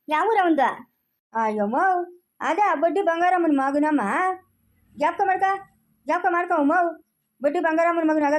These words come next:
Speaker 2: ಕೆಂಪಟ್ಟಿಗೆ ಹಾಕೊಂಡಿದ್ ನೋಡು, ಜ್ಞಾಪಕ ಮಾಡ್ಕ.
Speaker 1: ಓ, ಎಲ್ಲೇ ಜೀವನೇ?
Speaker 2: ಇರಾಕೇಶ್ ಮಾಮ ಮರ್ತೋಗ್ಬಿಟ್ಟವಳೆ, ಜ್ಞಾಪಿಸ್ತಾ ಇದ್ದೀನಿ ನಾನು. ನಿಮ್ ಮನ್ಕೆಲ್ಲ ಬರ್ತಾ ಇದ್ನಂತಲ್ಲಮ್ಮ?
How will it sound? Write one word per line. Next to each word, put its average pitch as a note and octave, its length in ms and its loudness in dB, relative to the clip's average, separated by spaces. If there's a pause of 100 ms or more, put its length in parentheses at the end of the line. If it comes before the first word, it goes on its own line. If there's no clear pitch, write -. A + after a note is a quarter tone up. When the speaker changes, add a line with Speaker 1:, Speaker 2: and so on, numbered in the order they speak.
Speaker 2:
ಕೆಂಪಟ್ಟಿಗೆ D#4+ 380 0
ಹಾಕೊಂಡಿದ್ D#4 360 -2
ನೋಡು, E4 200 2
ಜ್ಞಾಪಕ D4+ 260 -2
ಮಾಡ್ಕ. E4 160 -2 (560)
Speaker 1:
ಓ, D4 100 -2 (1040)
ಎಲ್ಲೇ D4 240 0 (320)
ಜೀವನೇ? G#4+ 340 2 (880)
Speaker 2:
ಇರಾಕೇಶ್ E4 500 0
ಮಾಮ D#4+ 120 0 (100)
ಮರ್ತೋಗ್ಬಿಟ್ಟವಳೆ, D#4 560 0
ಜ್ಞಾಪಿಸ್ತಾ D4+ 380 -2
ಇದ್ದೀನಿ C#4+ 200 0
ನಾನು. C4+ 180 -2 (480)
ನಿಮ್ C4+ 160 -2
ಮನ್ಕೆಲ್ಲ D#4 300 0
ಬರ್ತಾ D4 200 0
ಇದ್ನಂತಲ್ಲಮ್ಮ? A3+ 440 -2